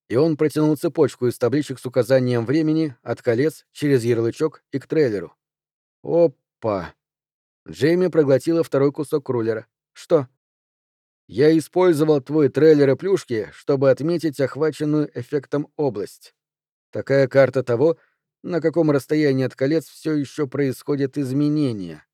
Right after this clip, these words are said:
Она подняла бровь. «Мой трейлер?» «Из-за сбоя и Трэмпа. Тело Человека-жука начало скукоживаться,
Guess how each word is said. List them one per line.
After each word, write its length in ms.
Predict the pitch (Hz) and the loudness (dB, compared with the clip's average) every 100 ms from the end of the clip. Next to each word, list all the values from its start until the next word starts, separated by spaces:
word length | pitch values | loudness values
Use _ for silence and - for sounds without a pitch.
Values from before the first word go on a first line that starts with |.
| _ _ _ _ _ _ - | _ _ _ _ _ _ -12
Она 300 | 101 120 139 | -6 -4 -2
подняла 440 | 156 135 123 131 | -4 -2 0 0
бровь. 380 | 131 117 - _ _ _ _ _ _ - | 0 -4 -4 _ _ _ _ _ _ -6
«Мой 300 | 143 143 139 | 0 2 2
трейлер?» 420 | 135 135 135 156 _ _ _ _ _ _ _ | 0 0 0 -4 _ _ _ _ _ _ _
«Из-за 420 | - 127 120 165 | -4 -2 2 2
сбоя 460 | 165 180 202 123 120 | 2 4 6 6 2
и 40 | |
Трэмпа. 440 | 123 160 104 82 - _ _ _ _ _ _ | 0 -2 -2 -10 -20 _ _ _ _ _ _
Тело 300 | - 165 135 | 0 2 2
Человека-жука 800 | 143 139 139 131 120 120 156 165 | 2 2 2 0 -2 0 2 2
начало 380 | 139 123 135 127 | 2 0 -2 -2
скукоживаться, 880 | - 127 196 165 117 110 - 117 | -4 -4 0 0 0 -2 -4 -6